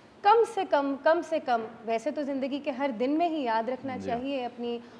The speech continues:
Speaker 1: औलादों को बताना चाहिए कि हमारी आगे आने वाली नस्लों में सब्र व तहम्मुल हो और बेहतरी आए। अम, मगर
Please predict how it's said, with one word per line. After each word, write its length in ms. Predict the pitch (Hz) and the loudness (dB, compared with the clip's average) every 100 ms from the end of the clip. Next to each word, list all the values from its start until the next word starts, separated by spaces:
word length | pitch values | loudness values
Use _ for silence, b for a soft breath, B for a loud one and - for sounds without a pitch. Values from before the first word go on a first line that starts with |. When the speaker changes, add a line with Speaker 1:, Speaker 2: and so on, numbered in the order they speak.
| B | B
Speaker 1:
औलादों 420 | 226 226 226 294 | 0 2 4 2
को 120 | 320 285 | 0 -2
बताना 380 | 240 233 233 | 0 -2 -2
चाहिए 360 | 233 247 247 240 | -4 -4 -2 -4
कि 120 | 247 | -4
हमारी 300 | 240 226 233 | -4 -4 0
आगे 220 | 226 220 240 | 0 0 -2
आने 240 | 226 233 | -2 -2
वाली 200 | 226 233 | -2 -2
नस्लों 400 | 220 226 - 294 | -6 -8 -4 -4
में 120 | 277 | -4
सब्र 280 | 254 240 226 | -4 -6 -4
व 40 | |
तहम्मुल 460 | 226 226 220 233 233 | -4 -4 -6 -6 -4
हो 100 | 226 | -4
और 160 | 220 208 | -6 -4
बेहतरी 420 | 220 226 220 214 | -4 -4 -4 -6
आए। 260 | 196 196 196 B B B B | -6 -10 -12 B B B B
अम, 420 | 214 214 214 214 220 - 240 | -2 0 0 -4 -10 -10 -8
मगर 340 | 247 294 | -2 0